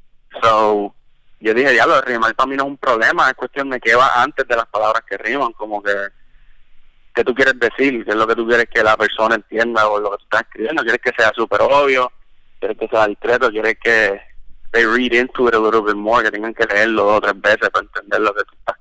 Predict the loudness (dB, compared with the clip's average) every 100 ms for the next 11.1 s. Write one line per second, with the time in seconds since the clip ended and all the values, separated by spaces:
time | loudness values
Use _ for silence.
0 | -8 -8 -6 -8 -4 0 0 0 -10 -16
1 | -14 -14 -14 -14 -18 -14 -8 0 2 4
2 | 2 -2 -10 _ -20 -20 _ -4 -2 0
3 | 2 2 4 4 2 2 4 4 2 -2
4 | -2 -2 -2 -2 0 0 -2 -20 _ -12
5 | -6 -2 -4 -6 -12 -6 -4 2 2 2
6 | -2 -16 _ _ _ _ -4 0 0 -2
7 | 0 0 2 0 0 0 0 0 0 0
8 | 2 4 4 4 2 0 -6 -20 -16 -6
9 | -4 -2 0 0 0 0 0 0 -2 -4
10 | -2 -2 0 -4 -6 -8 -4 -2 0 -2